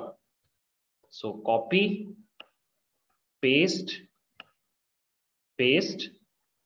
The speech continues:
this would be equal to, this would be four,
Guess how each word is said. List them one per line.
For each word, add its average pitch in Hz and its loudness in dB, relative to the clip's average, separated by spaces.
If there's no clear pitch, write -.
this 120 -2
would 123 -4
be 120 0
equal 139 6
to, 180 6
this 156 2
would 127 0
be 127 2
four, 104 -2